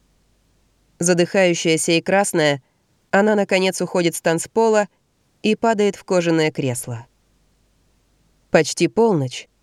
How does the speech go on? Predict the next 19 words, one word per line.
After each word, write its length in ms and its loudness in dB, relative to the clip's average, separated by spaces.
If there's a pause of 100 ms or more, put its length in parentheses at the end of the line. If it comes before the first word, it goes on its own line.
(380)
Ее 300 2
пальцы 320 -2
поглаживают 640 0
горло, 440 0 (360)
где 260 2
кожа 260 0
касается 520 0
теплый 320 0
ободок 360 0
деревянного 580 2
кольца, 520 0 (560)
висящего 540 0
на 100 4
серебряной 560 0
нити. 460 -4 (1000)
Оно 300 4
всегда 380 -2
под 180 -4
рукой. 480 -6